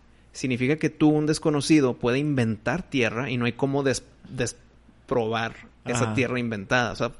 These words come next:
Speaker 1: funciona, es una
Speaker 2: Claro.
Speaker 1: espada de doble filo, güey.
Speaker 2: Pero bueno, eh, Miguel Hidalgo, el mito se sustenta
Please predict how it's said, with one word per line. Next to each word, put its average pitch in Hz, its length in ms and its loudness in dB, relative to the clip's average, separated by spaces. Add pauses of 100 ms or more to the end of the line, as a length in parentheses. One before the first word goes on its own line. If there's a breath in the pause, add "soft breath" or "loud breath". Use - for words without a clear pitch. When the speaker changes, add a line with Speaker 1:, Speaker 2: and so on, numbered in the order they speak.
Speaker 1:
funciona, 135 420 -2
es 165 100 -2
una 185 120 0
Speaker 2:
Claro. 131 160 0
Speaker 1:
espada 151 100 4
de 147 60 4
doble 123 160 0
filo, 131 280 -2
güey. - 120 -14
Speaker 2:
Pero 156 300 8
bueno, 151 360 4
eh, 147 320 2
Miguel 139 360 2
Hidalgo, 151 400 4
el 139 320 0
mito 139 380 0
se 139 140 -4
sustenta 113 1000 -4